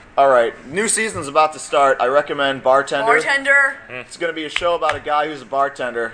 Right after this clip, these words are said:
Speaker 1: and it ran in the same magazine that Rikio ran in.
Speaker 2: So that's all you need to
Speaker 1: That's
Speaker 2: know.
Speaker 1: all you need to know about
Speaker 2: It's,
Speaker 1: it.
Speaker 2: it's very
Speaker 1: It's also written
Speaker 2: straightforward.
Speaker 1: by the guy who wrote Giant Robo.
Speaker 2: Yes.
Speaker 1: So that's
Speaker 2: It
Speaker 1: the sign
Speaker 2: is.
Speaker 1: of being a good show. But anyway, in our case, what we've noticed over the years,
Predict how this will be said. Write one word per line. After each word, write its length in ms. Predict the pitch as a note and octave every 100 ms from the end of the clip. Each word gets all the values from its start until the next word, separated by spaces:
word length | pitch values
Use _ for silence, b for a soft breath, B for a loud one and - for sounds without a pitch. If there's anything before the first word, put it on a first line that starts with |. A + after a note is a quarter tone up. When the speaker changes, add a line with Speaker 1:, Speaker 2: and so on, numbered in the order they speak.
| -
Speaker 1:
and 160 | A2
it 60 | B2
ran 300 | B2+ C3 C3+
in 140 | C3+ A2
the 60 |
same 220 | G#2 C#3 B2+
magazine 500 | B2 C3 B2 C3 B2+
that 100 | -
Rikio 400 | A#2+ A2+ G#2+ G2
ran 180 | G2+ G2
in. 240 | G2 G2 F#2 -
Speaker 2:
So 80 | A3
that's 120 | A#3
all 140 | D#4+ D4+
you 120 | B3+
need 60 | A3+
to 60 |
Speaker 1:
That's 160 | - -
Speaker 2:
know. 60 | A3
Speaker 1:
all 160 | C4
you 60 | C#4+
need 140 | D4
to 80 | C4+
know 180 | C#4 C4+
about 260 | E3 C#3
Speaker 2:
It's, 20 | -
Speaker 1:
it. 120 | -
Speaker 2:
it's 40 | -
very 140 | D#3+
Speaker 1:
It's 80 | E3+
also 280 | A3+ C4 C4
written 60 | A#3 A#3+
Speaker 2:
straightforward. 40 | A#3+
Speaker 1:
by 140 | A#3
the 80 | G#3
guy 220 | F#3+ A3+
who 60 | G#3+
wrote 140 | F#3 -
Giant 280 | G3+ G3+
Robo. 440 | F#3 F#3 F3+ G2+ F#2 _ _
Speaker 2:
Yes. 360 | A#3 A3 - - G#4 C4+ - -
Speaker 1:
So 340 | F#3 F#3+ F3 -
that's 280 | D#3 D#3+ -
Speaker 2:
It 80 |
Speaker 1:
the 80 | D#3
sign 240 | D3+ F3 E3+
Speaker 2:
is. 60 |
Speaker 1:
of 40 | D#3
being 140 | E3
a 40 |
good 180 | D3+ D#3+
show. 220 | - F3
But 120 | C3+ D#3+
anyway, 420 | F#3 D3 A#2 A2+
in 80 | D#3+
our 160 | G3+
case, 460 | G#3 D3 C3 - - - - -
what 140 | D#3+ F#3
we've 160 | G3
noticed 360 | D#3+ G3 F#3 -
over 200 | E3 D3+
the 80 | C#3
years, 440 | D#3 B2 A2+ -